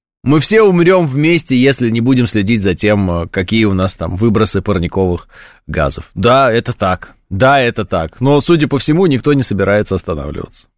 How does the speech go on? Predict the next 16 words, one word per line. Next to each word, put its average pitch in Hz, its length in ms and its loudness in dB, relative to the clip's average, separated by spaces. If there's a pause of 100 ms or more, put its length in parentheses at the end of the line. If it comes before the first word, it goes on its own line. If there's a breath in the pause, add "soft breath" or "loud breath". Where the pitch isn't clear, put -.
Поэтому 98 440 -2
мы 127 100 0
все 113 160 -2
в 110 80 0
любом 104 220 0
случае 92 340 -6
умрём. 76 400 -8 (140)
Вот - 120 -20
все. - 280 -14 (340 loud breath)
То 190 160 2
ли 202 80 4
замёрзнем, 180 640 2
то 156 160 2
ли 143 100 4
наоборот. 110 720 -2 (400)
Расплавимся. 92 800 -4